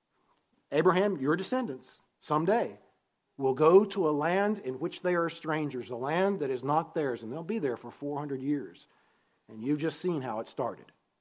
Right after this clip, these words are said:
Here's Jacob saying, "Round up all of Abraham's descendants.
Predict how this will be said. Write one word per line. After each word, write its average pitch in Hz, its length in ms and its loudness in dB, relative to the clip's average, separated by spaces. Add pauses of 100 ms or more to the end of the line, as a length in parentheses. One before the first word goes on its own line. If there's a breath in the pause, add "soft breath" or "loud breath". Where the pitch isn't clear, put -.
(420)
Here's 202 460 8
Jacob 190 500 4
saying, 123 440 0 (100)
"Round 147 420 6
up - 300 6
all 143 400 6
of 156 120 2
Abraham's 156 540 0
descendants. 135 600 -6